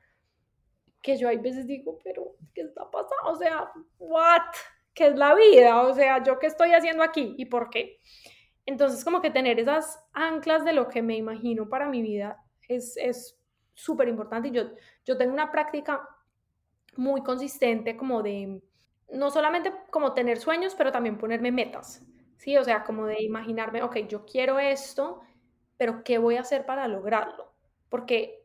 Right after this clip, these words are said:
a mí me gusta mucho como creer en que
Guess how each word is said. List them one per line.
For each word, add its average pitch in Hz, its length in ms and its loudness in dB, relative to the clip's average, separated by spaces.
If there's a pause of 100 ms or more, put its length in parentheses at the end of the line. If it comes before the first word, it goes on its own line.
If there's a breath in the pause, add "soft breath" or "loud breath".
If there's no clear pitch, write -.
(140)
a 254 80 -8
mí 254 140 -4
me 254 100 -2
gusta 285 280 -6
mucho 302 380 -4
como 233 260 -6
creer 220 380 -4
en 214 140 -8
que - 340 -4